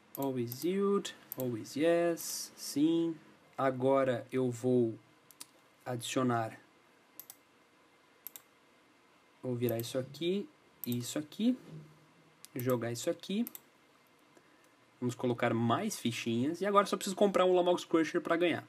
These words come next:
<laughs> Basicamente isso que eu preciso fazer. E eu vou passar o turno pra ele. Mano, se ele vier de Electricity, sabe o que seria engraçado? Se ele desse um raio na Lisa Lana e depois desse um Electricity. Aí ia, ia ser foda. Aí ia ser foda.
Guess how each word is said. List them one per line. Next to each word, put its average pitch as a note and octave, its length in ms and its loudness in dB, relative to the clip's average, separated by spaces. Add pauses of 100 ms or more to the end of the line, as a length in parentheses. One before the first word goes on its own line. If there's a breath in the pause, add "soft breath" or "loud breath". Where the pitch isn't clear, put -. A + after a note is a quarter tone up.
(120)
<laughs> - 140 -20
Basicamente C3+ 800 4
isso C3 100 0
que C#3+ 40 4
eu C#3 40 -2
preciso - 200 -10
fazer. B2 360 2 (1400 loud breath)
E A2+ 80 2
eu B2 100 6
vou C3 120 2
passar B2+ 280 4
o B2+ 60 6
turno C3+ 220 2
pra - 160 0
ele. A2 160 4
Mano, F3 200 4
se D3+ 140 0
ele F3+ 120 4
vier D#3 260 4
de D#3 80 4
Electricity, D3 560 2
sabe F#3+ 180 2
o - 20 -8
que - 80 -4
seria D3 200 8
engraçado? B2+ 420 6
Se C3 100 -4
ele C3+ 80 0
desse C#3+ 240 6
um B2+ 60 4
raio F3 300 6
na G#3 100 4
Lisa F3+ 240 4
Lana E3 440 4 (400 loud breath)
e E3 80 4
depois E3+ 840 6
desse D3 380 4
um E3 40 8
Electricity. A#2+ 600 0
Aí C3 460 2
ia, E3 180 4 (280)
ia D#3 160 4
ser F3 160 2
foda. A2+ 460 -4
Aí A#2+ 80 0
ia C3+ 120 2
ser D#3 140 -2
foda. - 300 -8